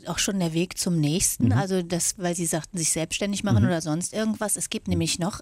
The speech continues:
Speaker 1: ein Prinzip,
Speaker 2: Mhm.
Speaker 1: das Sie da kennengelernt haben,
Speaker 2: Mhm.
Speaker 1: das ist Ikigai.
Speaker 2: Ja, das bedeutet, äh, Ikigai bedeutet, ähm, der Sinn des Lebens auf täglicher Basis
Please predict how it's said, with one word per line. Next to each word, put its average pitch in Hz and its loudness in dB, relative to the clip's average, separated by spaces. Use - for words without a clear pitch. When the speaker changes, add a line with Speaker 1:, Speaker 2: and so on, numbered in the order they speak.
Speaker 1:
ein 220 0
Prinzip, 226 0
Speaker 2:
Mhm. 190 2
Speaker 1:
das 214 2
Sie 233 -2
da 202 -2
kennengelernt 202 -2
haben, 196 -2
Speaker 2:
Mhm. 110 2
Speaker 1:
das 180 0
ist 202 -2
Ikigai. 139 -2
Speaker 2:
Ja, 110 2
das - -6
bedeutet, 131 2
äh, 123 4
Ikigai 117 4
bedeutet, 123 2
ähm, 107 4
der 104 4
Sinn 127 4
des 131 0
Lebens 135 2
auf 117 0
täglicher 143 2
Basis 110 0